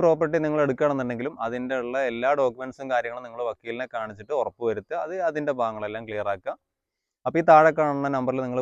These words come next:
കോൺടാക്ട് ചെയ്യുക. ഇനിയും ഇതുപോലത്തെ വീഡിയോകൾ കാണാനായിട്ട് എൻ്റെ ചാനൽ ഫോളോ ചെയ്യാൻ മറക്കരുത്. പേജുകളാണെന്നുണ്ടെങ്കിൽ അതും നിങ്ങൾ എല്ലാം ഒന്ന് ഫോളോ ചെയ്തിട്ട് മാക്സിമം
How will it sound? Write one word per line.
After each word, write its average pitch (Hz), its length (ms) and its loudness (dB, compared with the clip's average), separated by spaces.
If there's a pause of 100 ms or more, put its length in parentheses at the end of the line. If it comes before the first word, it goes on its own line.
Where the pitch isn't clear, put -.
(100)
കോൺടാക്ട് 113 320 -4
ചെയ്യുക. 135 240 -4 (340)
ഇനിയും 175 280 0
ഇതുപോലത്തെ 147 420 2
വീഡിയോകൾ 123 400 0
കാണാനായിട്ട് 110 560 -6 (160)
എൻ്റെ 107 240 -12
ചാനൽ 110 320 -4
ഫോളോ 107 280 -6
ചെയ്യാൻ 110 180 -10
മറക്കരുത്. 107 420 -8
പേജുകളാണെന്നുണ്ടെങ്കിൽ 123 840 -2
അതും 110 160 -8 (100)
നിങ്ങൾ 117 140 -12 (600)
എല്ലാം 127 200 0
ഒന്ന് 117 160 -4
ഫോളോ 110 300 -2
ചെയ്തിട്ട് 113 360 -6
മാക്സിമം 123 380 -6